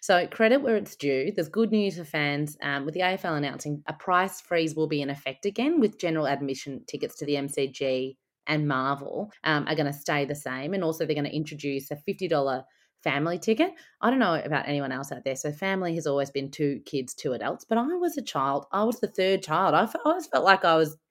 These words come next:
meaning my family couldn't go to Queensland and get one of those family tickets. But regardless, uh, that's a f-, what a family is considered at the moment. So that's gonna be introduced, which is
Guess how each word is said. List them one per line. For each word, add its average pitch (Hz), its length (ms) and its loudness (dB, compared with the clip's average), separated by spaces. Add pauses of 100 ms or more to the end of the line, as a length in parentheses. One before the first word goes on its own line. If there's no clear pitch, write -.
(100)
meaning 202 300 6
my 160 100 2
family 156 320 2
couldn't 147 220 -4
go 139 100 2
to 135 80 -2
Queensland 135 460 -4
and 143 80 -4
get 143 120 0
one 143 120 -2
of 127 40 -6
those 135 200 -4
family 131 300 -4
tickets. 131 300 -6
But - 220 -4
regardless, 196 600 4 (280)
uh, 156 140 -4
that's 139 220 -2
a 170 40 -4
f-, - 180 -14
what 156 140 0
a 151 40 -2
family 147 440 -2
is 147 240 -6
considered 139 480 -4
at 135 160 -6
the 147 60 -2
moment. 143 420 -4
So 226 60 4
that's 254 180 4
gonna 262 160 0
be 220 140 0
introduced, 160 460 -4
which 151 120 -10
is 160 120 -10